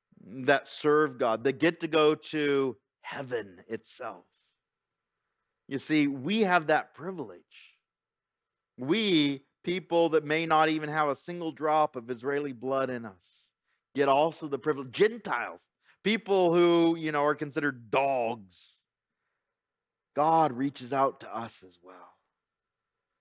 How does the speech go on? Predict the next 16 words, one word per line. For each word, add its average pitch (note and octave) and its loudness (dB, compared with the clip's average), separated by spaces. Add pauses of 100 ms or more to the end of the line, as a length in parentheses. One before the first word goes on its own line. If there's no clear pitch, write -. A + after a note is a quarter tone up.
(280)
And B2 -2
I C3 4
hope D#3+ 2
we C#3 -2
never D3 0
lose B2+ -2
that G2 -10
perspective, F#2+ -18 (640)
that A#2 -14
God D3 4 (280)
came D#3 -8
to B2 -16
this D3 -2
earth A2+ -4 (440)
for A2 -4
you B2+ -2